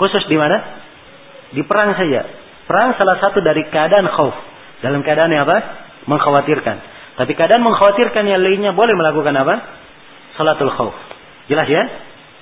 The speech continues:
Jadi ini tentang syariat salat khauf. Dan syarat khauf ini disyariatkan, ya. Pensyariatannya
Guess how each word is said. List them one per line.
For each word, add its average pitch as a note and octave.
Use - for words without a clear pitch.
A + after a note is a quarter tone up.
Jadi D3+
ini G#3
tentang F3+
syariat G3
salat D#3
khauf. C3
Dan B2+
syarat G#3
khauf F3
ini F3+
disyariatkan, E3
ya. A#2
Pensyariatannya F#3+